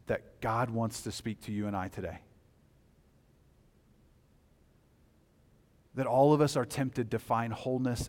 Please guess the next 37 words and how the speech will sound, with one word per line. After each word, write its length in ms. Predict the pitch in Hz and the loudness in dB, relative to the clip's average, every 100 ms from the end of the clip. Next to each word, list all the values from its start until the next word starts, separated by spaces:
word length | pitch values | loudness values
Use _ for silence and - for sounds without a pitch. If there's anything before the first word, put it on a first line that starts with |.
| - | -4
and 240 | 113 104 - | -4 -4 -6
satisfaction 960 | - - 113 113 110 127 113 113 117 | -10 -2 0 0 -2 0 0 -2 -6
and 140 | 107 101 | -6 -4
joy 420 | 110 113 110 110 - - - - | 0 2 0 -2 -10 -20 -18 -10
in 100 | 110 | -8
other 280 | - 117 117 | -2 0 0
things. 540 | 107 107 92 92 - - - - - - - - - - - - - _ _ _ _ _ - | -2 -6 -6 -10 -14 -20 -20 -20 -20 -20 -20 -20 -20 -20 -20 -20 -20 _ _ _ _ _ -6
That 120 | 135 - | -4 6
all 260 | 131 147 | 10 10
of 60 | 156 | 10
us 180 | 156 135 | 6 4
are 80 | |
tempted 520 | 127 - 139 123 127 113 | 0 0 0 0 -2 -2
to 100 | 113 | 0
be 180 | 131 | 4
our 180 | 127 123 135 | 6 6 4
own 320 | 127 131 127 | 4 4 4
gods 400 | 120 123 120 113 | 4 4 4 0
and 80 | 110 | -2
decide 460 | 107 123 120 120 | -2 2 4 4
that 120 | 113 | 0
we 280 | 110 123 135 | -2 -2 0
have 260 | 127 123 117 | 0 -2 -2
the 80 | 113 | 2
right 320 | 117 113 - | 4 2 0
exclusively 880 | 113 - - 131 120 117 113 120 113 - - - | -10 -10 -4 0 0 -2 -2 -2 -2 -8 -20 -10
to 100 | - | -8
do 240 | 113 135 143 | -4 4 6
what 160 | 165 | 6
we 100 | 151 | 4
want 260 | 127 120 - | 4 2 -2
with 140 | 120 | -2
our 140 | 117 110 | 0 2
life 340 | 110 117 113 | 4 2 0
and 100 | 120 | -4
our 80 | 107 | -4
body. 440 | 104 107 104 98 | -2 0 0 -4